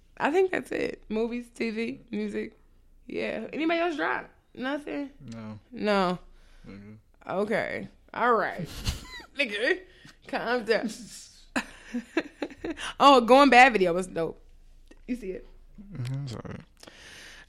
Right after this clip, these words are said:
Speaker 1: All right, nigga.
Speaker 2: No, I mean, it was, I don't like videos that don't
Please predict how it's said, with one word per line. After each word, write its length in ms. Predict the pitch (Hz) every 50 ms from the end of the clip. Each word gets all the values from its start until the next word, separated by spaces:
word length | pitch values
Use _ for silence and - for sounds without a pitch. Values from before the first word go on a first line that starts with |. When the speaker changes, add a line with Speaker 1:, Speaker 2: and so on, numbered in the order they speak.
| _ -
Speaker 1:
All 140 | 233 247 208 135
right, 180 | 120 123 117 127
nigga. 400 | 139 165 185 - - - 180 - -
Speaker 2:
No, 280 | 170 180 196 208 208
I 40 | 208
mean, 300 | 208 208 208 196 180 175
it 40 | 175
was, 180 | 170 156 - - - - _ _ _ _ _ _ - - - - _ _ _ - - - _ _ _ - - - - - - - - - -
I 140 | 165 156 175
don't 260 | 185 190 180 156 131
like 260 | 123 127 127 131 117 - - - - - - - - - - - - - - - - - - - - - - - - - - - - -
videos 640 | 123 120 117 110 113 107 107 113 113 113 107 - -
that 180 | - 101 101 98
don't 480 | 101 101 101 104 101 101 101 95 -